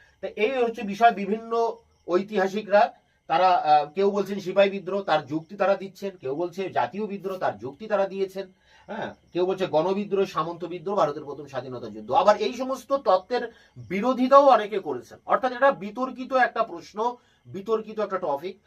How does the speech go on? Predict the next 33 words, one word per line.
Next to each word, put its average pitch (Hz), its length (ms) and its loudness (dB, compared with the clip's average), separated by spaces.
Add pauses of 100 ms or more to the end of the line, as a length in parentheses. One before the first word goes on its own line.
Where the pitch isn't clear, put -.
(200)
তবে 170 240 -2
এই 214 180 2
বিতর্কিতভাবেই 214 1080 -2
তোমাদেরকে 196 440 -4
কিন্তু 180 320 -10
পড়তে 175 300 -4
হবে, - 220 -6 (280)
কে 233 180 -4
কোন 226 200 -4
পরিপ্রেক্ষিতে 202 600 -4 (340)
কিভাবে 202 400 -2
চরিত্রায়ন 208 800 -2
করেছে 202 380 -8
মহাবিদ্রোহের, 175 600 -4 (460)
এবং 160 300 -8
চরিত্রের 175 400 -4
কোন 240 240 0
কোন 254 180 -2
দিক 190 220 -8
কে 185 120 -2
কে 180 120 -6
তুলে 170 220 -2
ধরেছেন, 202 360 -6
কোন 151 200 -10
কোন 147 120 -12
দৃষ্টিভঙ্গি 220 580 -6
থেকে, 202 280 -10
সেইগুলোকে 185 580 -8
নিয়েই 185 420 -6 (360)
পরপর 175 400 0
লিখতে 151 320 -8
হবে 180 200 0
এরকম 156 280 -6